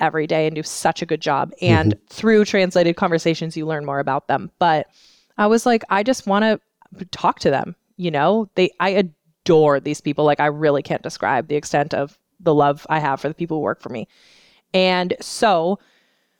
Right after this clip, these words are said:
Speaker 1: I got a hold of the basics. And then now the shop rule is everything said to the Heffa is in Spanish. Say it slow.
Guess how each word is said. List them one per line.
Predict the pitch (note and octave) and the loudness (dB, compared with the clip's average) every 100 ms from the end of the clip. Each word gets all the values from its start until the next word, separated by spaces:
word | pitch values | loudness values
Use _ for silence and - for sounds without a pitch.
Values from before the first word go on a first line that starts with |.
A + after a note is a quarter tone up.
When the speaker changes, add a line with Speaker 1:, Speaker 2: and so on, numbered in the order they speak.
| _ _ - | _ _ -4
Speaker 1:
I | G3+ | 0
got | G3 A3+ | 2 2
a | |
hold | F#3+ - A#3 A3+ | -2 -2 2 2
of | A3 | 2
the | G3 | -2
basics. | - G3+ G#3 - E3 - | 2 2 2 2 0 0
And | - F3+ | 0 2
then | E3 D#3+ | 2 2
now | F3 F3 G3 A3 A#3 - | 0 2 0 0 -2 -4
the | F3+ F3 E3+ E3+ - - | -2 0 2 0 -2 -4
shop | - - E3+ - | -4 2 2 2
rule | F3 E3+ E3+ E3 | 2 4 6 4
is | D#3+ D3 C#3+ - - _ _ _ _ | 4 4 2 -2 -14 _ _ _ _
everything | F3+ F#3+ A3+ B3 B3 A#3+ | 0 2 0 0 2 2
said | - F#3+ F#3+ | 2 2 2
to | F#3+ | 2
the | |
Heffa | F3+ E3 - F3 | 2 2 2 4
is | E3+ D#3+ | 4 2
in | D3+ | -4
Spanish. | - E3+ F3 C4+ D4+ - - _ _ | -4 -2 -2 -2 -4 -6 -8 _ _
Say | - - F#3 | -8 0 2
it | F3+ | 0
slow. | - - - D3+ D3+ G3+ C#4+ | -4 -12 -2 2 4 4 2